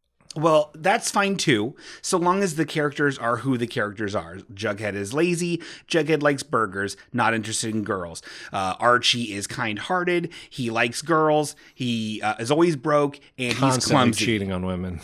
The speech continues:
Speaker 1: Constantly cheating on women, like a true American redhead. Reggie, classic jerk. He's the bad guy. Reggie's always the bad guy, which I like. He's the one that makes fun of people, teases people.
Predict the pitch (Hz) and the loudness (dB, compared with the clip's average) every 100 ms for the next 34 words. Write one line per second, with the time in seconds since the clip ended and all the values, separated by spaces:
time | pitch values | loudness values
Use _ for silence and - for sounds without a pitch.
0 | - - 185 170 - 175 - 160 139 123 | -10 -2 2 4 4 4 4 2 4 4
1 | 117 98 175 - 98 - - 214 170 131 | 2 0 -4 -4 -6 -4 0 6 8 8
2 | 123 113 104 110 101 101 98 95 95 90 | 4 4 2 -2 -4 -2 -2 -4 -10 -12
3 | - - - 175 196 196 220 202 - - | -16 -18 -8 0 2 2 0 -2 -8 -20
4 | - - 226 - 190 147 147 98 - - | -8 -4 -2 0 0 0 0 0 -4 -14
5 | - 233 254 233 208 180 175 147 107 90 | 0 4 4 4 2 2 2 2 2 0
6 | 85 - - 151 208 294 277 - - 190 | -6 -14 0 4 6 8 6 4 4 8
7 | 190 185 180 - - 165 151 135 131 117 | 8 8 4 -2 -2 0 4 4 2 2
8 | 98 80 - - - 127 127 139 147 208 | -2 -2 -10 -20 -2 2 2 4 4 4
9 | - 110 - _ - 127 127 151 165 165 | 4 4 -2 _ -8 -2 0 2 4 4
10 | 160 135 - 226 233 226 226 233 233 233 | 2 0 -2 -2 -2 -2 -2 0 0 -2
11 | 240 220 165 120 120 87 101 | -4 -2 -2 -2 -4 -6 -10